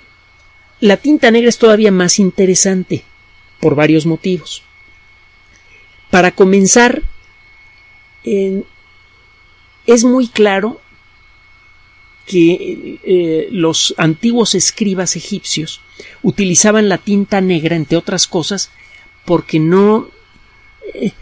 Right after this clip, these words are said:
no se chorrea. Si usted dibuja una línea muy delgadita con la tinta negra egipcia,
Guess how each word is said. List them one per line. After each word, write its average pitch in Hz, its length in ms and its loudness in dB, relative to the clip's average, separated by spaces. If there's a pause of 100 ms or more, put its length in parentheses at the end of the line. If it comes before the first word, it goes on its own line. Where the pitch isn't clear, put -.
(260)
no 196 220 4
se 196 160 -2
chorrea. 185 400 -2
Si 175 120 -4
usted 214 220 2
dibuja 214 300 0
una 208 100 4
línea 208 320 2
muy 233 340 4
delgadita 175 760 0 (1160)
con 160 200 -2
la 147 80 -2
tinta 190 360 -2
negra 175 300 0
egipcia, 170 540 -4